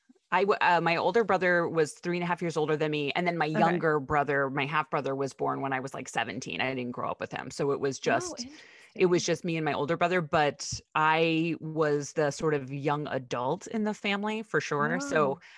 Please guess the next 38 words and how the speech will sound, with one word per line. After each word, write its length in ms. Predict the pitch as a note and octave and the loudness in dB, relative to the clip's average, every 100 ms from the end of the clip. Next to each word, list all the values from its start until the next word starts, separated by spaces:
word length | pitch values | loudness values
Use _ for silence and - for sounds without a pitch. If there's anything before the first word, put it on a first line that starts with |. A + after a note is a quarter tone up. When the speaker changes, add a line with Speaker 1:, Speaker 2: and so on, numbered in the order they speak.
| - | 0
Speaker 1:
I 140 | E3 | 2
would 180 | D#3+ F3 | 4 2
have 100 | D#3 | 0
seemed 340 | - D3+ D3+ D3 | -2 -4 -2 0
like 180 | D3+ | 0
the 100 | - - | 0 -2
older 260 | C#3 D3+ | 0 0
sibling, 480 | D#3 E3+ E3 F3+ F3+ | -2 -2 -2 -2 -2
even 220 | D3+ C#3+ | -4 -4
though 120 | C#3 C3 | -2 -2
I 80 | |
was 160 | A#3+ B3+ | 2 2
Speaker 2:
Really? 400 | C4+ A3+ F#3+ - _ _ - - | 4 2 0 -6 _ _ -20 -4
Speaker 1:
<laughs> 340 | F#3+ D#3+ - G3+ | -2 -2 -2 0
Definitely. 920 | D#3+ C3 D3 - D#3+ - - A3+ - - | 0 0 -4 -8 -8 -8 -6 -6 -8 -8
<laughs> 560 | - - G4+ A4 D#4+ | -8 -6 -6 -6 -6
Speaker 2:
That's 200 | C4+ C4+ | -4 -2
so 100 | C4+ B3 | 0 0
interesting. 440 | A#3+ A3+ A3+ F3+ | 2 0 2 0
Um, 300 | A#3 C4 G3+ - _ _ _ _ _ _ | 2 2 0 -8 _ _ _ _ _ _
did 180 | C#4+ B3+ | -6 -4
your 300 | B3+ D#4 D#4+ - - | -2 -2 -2 -12 -4
parents 520 | A3+ A#3 D4 F4 - E4+ | 0 2 0 -4 -8 -6
instill 420 | E4+ - F#4 F#4 | -6 -4 -2 -2
confidence 540 | E4+ F4+ F#4+ F#4 F4 | -2 -6 -4 -6 -6
in 100 | F4+ | -8
you? 200 | F4+ F4+ | -6 -2
Is 120 | C4+ | 0
that 240 | A3+ A3+ - | 0 0 0
something 380 | A3 G#3+ A#3 G#3 | -4 -2 -2 -2
that 180 | G3 | -2
they 160 | G3+ G3+ | 0 -2
sort 240 | G3+ G#3 | 0 -4
of 100 | G3+ | -4
wanted 320 | F3+ G3 G3+ G#3+ | -2 -2 -2 -2
you 80 | F#3+ | -2
to 60 | |
have, 600 | F3 - E3+ F#3+ B3+ D#4+ | -2 0 4 4 2 -4